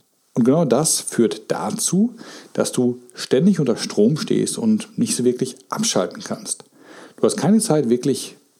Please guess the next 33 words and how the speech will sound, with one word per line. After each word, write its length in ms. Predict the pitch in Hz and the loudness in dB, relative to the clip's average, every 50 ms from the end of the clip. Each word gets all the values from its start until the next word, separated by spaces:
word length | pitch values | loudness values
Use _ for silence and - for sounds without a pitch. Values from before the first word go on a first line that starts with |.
| _ | _
im 80 | - 101 | -4 -2
Hier 220 | 87 95 123 - | 0 2 2 4
und 80 | - 98 | 4 4
Jetzt 240 | 98 110 113 - - | 2 2 0 0 0
zu 100 | - - | 0 0
sein, 440 | - 107 104 107 110 110 110 110 - - - - - - _ _ _ | 0 0 0 0 0 0 0 0 -2 -8 -20 -20 -20 -20 _ _ _
mit 140 | - 113 98 | -4 -2 0
deinen 200 | 104 92 98 95 | 0 0 0 0
Kindern 280 | - - 123 127 123 113 | 0 2 2 2 2 0
zu 160 | - - 110 | -2 -4 -6
spielen 500 | - - - 113 104 104 107 107 110 113 | -6 -4 -2 0 2 2 4 2 2 2
und 380 | - 110 101 95 - - - - - | 0 0 -2 -2 -2 -6 -12 -8 -2
nicht 180 | - 117 113 - 131 | 0 0 2 2 2
an 60 | 113 | 0
irgendein-, 420 | 113 113 110 110 - 110 110 - - - - | 2 2 2 2 0 0 -2 -4 -6 -10 -10
irgendwas 380 | - 110 113 110 107 110 101 | -6 -2 0 2 2 2 2
anderes 260 | 113 107 104 104 98 - | 0 0 0 0 0 0
zu 120 | - 113 | 0 0
denken 240 | 110 107 92 110 - | 0 0 0 0 -2
oder 280 | - 104 98 98 - | 0 0 0 0 -2
einfach 240 | - 98 - 101 90 | -4 -8 -8 -6 -2
nur 240 | 113 107 107 107 107 - - - - - - | 0 2 2 0 -2 -6 -12 -16 -16 -16 -8
ganz 200 | - 104 107 107 | -4 -2 0 0
entspannt 480 | 117 107 - - - 98 104 127 147 - | 0 0 0 -2 0 0 -2 -2 -2 -2
und 180 | 107 101 92 95 | -4 -4 -2 -2
locker 260 | 101 104 104 - 101 | -2 -2 -2 -4 -4
und 100 | 95 92 | -4 -2
ruhig 380 | 92 98 101 107 117 117 - | 2 4 4 6 4 4 2
mit 120 | - 120 110 | 2 2 2
deiner 160 | 110 117 117 | 2 2 0
Frau 500 | 113 - - 151 160 160 160 147 139 - - - - - _ _ | -2 -4 -2 2 2 2 2 2 -2 -6 -16 -20 -20 -20 _ _
dazusitzen 800 | - 90 90 101 - 120 104 98 104 104 - - - - 104 104 | -2 -2 0 0 2 2 4 4 2 2 0 -2 0 0 0 0
und 300 | 107 110 107 104 101 98 | 2 2 2 0 0 -2